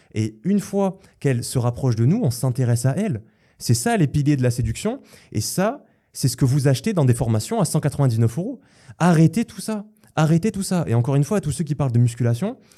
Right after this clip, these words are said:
ne parlez pas de muscu, s'il vous plaît. Faites du jeûne intermittent pour être en bonne santé, d'accord ? Habillez-vous en full costume, faites des pompes le soir, des abdos, des squats, c'est tout. Le reste du temps, vous ne faites que travailler. Travailler, travailler, travailler.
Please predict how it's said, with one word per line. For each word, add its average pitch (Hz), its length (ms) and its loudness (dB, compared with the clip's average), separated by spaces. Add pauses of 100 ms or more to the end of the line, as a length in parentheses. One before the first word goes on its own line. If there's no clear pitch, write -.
(280)
ne 143 140 4
parlez 175 340 2
pas 170 180 0
de 127 60 2
muscu, 117 280 -2
s'il 147 180 -8
vous 143 60 -4
plaît. 113 200 -6 (320)
Faites 180 200 -2
du 143 120 0
jeûne 165 160 6
intermittent 151 500 4
pour 113 140 2
être 117 140 0
en 123 60 2
bonne 151 220 2
santé, 143 340 -2 (120)
d'accord ? 123 300 -2 (260)
Habillez-vous 175 640 2
en 113 100 0
full 160 240 -2
costume, 170 460 -2
faites 160 240 0
des 156 100 2
pompes 165 240 2
le 143 100 2
soir, 175 280 -2
des 139 160 2
abdos, 139 240 -2
des 147 100 0
squats, 120 260 -4
c'est 135 140 -2
tout. 117 160 -8 (320)
Le 131 140 4
reste 175 240 4
du 160 120 0
temps, 160 300 0 (160)
vous 127 160 4
ne 139 100 8
faites 175 220 -2
que 139 100 -2
travailler. 131 540 2 (260)
Travailler, 165 440 -2
travailler, 151 340 -2
travailler. 120 420 -2